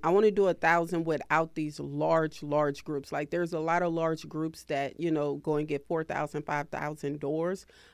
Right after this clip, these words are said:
Um, but it's just such a tiny, tiny, tiny piece of the, um, pie. I wanna have majority of the pie with the thousand dollar, I mean, with the thousand doors that I'm looking at. But I think it,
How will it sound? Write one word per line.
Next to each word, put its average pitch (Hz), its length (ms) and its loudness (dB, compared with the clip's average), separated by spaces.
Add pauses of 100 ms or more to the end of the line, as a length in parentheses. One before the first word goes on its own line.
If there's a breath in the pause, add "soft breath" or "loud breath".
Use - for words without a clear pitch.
(160 soft breath)
Um, 151 400 4
but 156 200 0
it's 156 200 -4
just 156 200 0
such 165 220 0
a 156 60 0
tiny, 170 460 -2
tiny, 165 340 -2
tiny 156 340 -2
piece - 380 -8
of 151 200 -2
the, 147 240 -2
um, 147 200 0
pie. 165 440 -2 (360 soft breath)
I 151 60 -4
wanna 165 260 0
have 160 260 -2
majority 156 480 0
of 143 160 -4
the 139 80 -4
pie 147 400 -4
with 143 200 -4
the - 100 -10
thousand - 440 -10
dollar, - 340 -10 (120)
I 151 60 0
mean, 156 160 2
with 156 100 -4
the 151 100 -8
thousand 151 440 -8
doors - 260 -8
that - 140 -8
I'm - 160 -8
looking - 320 -10
at. - 120 -12 (360 soft breath)
But 170 120 6
I 175 120 8
think 208 420 4
it, 180 140 2